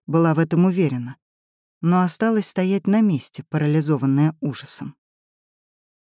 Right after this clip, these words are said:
А потом он приблизил губы к самому моему лицу — и зловонно рыгнул. Тёплая вонь прилипла к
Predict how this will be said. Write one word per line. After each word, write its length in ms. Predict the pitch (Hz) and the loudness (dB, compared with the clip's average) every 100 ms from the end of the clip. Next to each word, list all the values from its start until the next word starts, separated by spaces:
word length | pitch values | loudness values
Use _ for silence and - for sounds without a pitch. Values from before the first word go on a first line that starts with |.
| _ | _
А 120 | - 165 | -2 0
потом 380 | 180 - 254 | -2 2 4
он 160 | 202 160 | 4 2
приблизил 640 | - 180 180 202 170 190 | 0 -2 2 0 2 0
губы 380 | 175 190 165 143 | 2 0 0 -2
к 80 | - | -6
самому 500 | - 196 175 151 151 | -4 0 2 4 4
моему 400 | 156 160 165 160 | 4 4 4 4
лицу — 540 | 151 160 - - 269 - _ _ _ _ _ | 2 -2 -4 -2 -4 -4 _ _ _ _ _
и 100 | 185 | -2
зловонно 640 | 156 175 180 208 196 160 | 2 2 4 4 4 4
рыгнул. 500 | 156 180 156 131 110 - _ _ _ _ _ _ _ _ | 2 0 0 -2 -4 -14 _ _ _ _ _ _ _ _
Тёплая 460 | - 190 160 170 170 | -4 -4 0 0 0
вонь 280 | 170 208 160 | 0 0 0
прилипла 520 | 156 151 165 160 | -2 -2 -2 -4
к 60 | 160 | -8